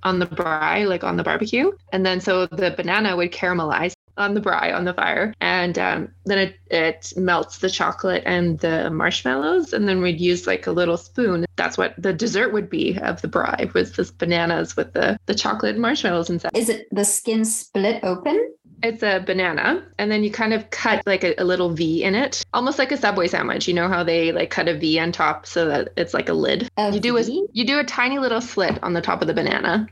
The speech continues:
Speaker 1: and then you
Speaker 2: Okay.
Speaker 1: stuff chocolate in it,
Speaker 2: Where
Speaker 1: and
Speaker 2: is
Speaker 1: then you
Speaker 2: there
Speaker 1: put
Speaker 2: space?
Speaker 1: Okay.
Speaker 2: Some of the banana out?
Speaker 1: Yeah,
Speaker 2: Okay.
Speaker 1: and then you stuff it with a good stuff.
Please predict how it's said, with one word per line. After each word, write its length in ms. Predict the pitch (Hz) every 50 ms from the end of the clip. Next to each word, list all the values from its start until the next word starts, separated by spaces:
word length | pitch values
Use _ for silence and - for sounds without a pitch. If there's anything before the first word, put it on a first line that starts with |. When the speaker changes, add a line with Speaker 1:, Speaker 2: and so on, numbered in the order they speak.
| - -
Speaker 1:
and 140 | 190 185
then 60 | 185 180
you 60 | 180
Speaker 2:
Okay. 120 | 185 - 160
Speaker 1:
stuff 300 | - 185 170 277 - -
chocolate 520 | - - 175 170 - - 185 180 - -
in 140 | 160 156 143
it, 180 | - - - -
Speaker 2:
Where 160 | 208 220 220
Speaker 1:
and 80 | 185 175
Speaker 2:
is 80 | 175 170
Speaker 1:
then 80 | 165 233
you 60 | 233
Speaker 2:
there 100 | - -
Speaker 1:
put 60 | -
Speaker 2:
space? 560 | - 302 247 185 - - 208 - - - - - - -
Speaker 1:
Okay. 100 | - 214
Speaker 2:
Some 160 | 208 269 247 240
of 100 | 240 226
the 80 | 226
banana 280 | 220 220 208 196 190 185
out? 400 | - - 170 - - 247 370 - - - - -
Speaker 1:
Yeah, 80 | -
Speaker 2:
Okay. 320 | - - - - - - - -
Speaker 1:
and 120 | - - 170
then 80 | 170
you 80 | 160 170
stuff 220 | - 160 170 -
it 100 | - 175
with 100 | 170 170
a 60 | 160 151
good 160 | - - -
stuff. 260 | - - 208 214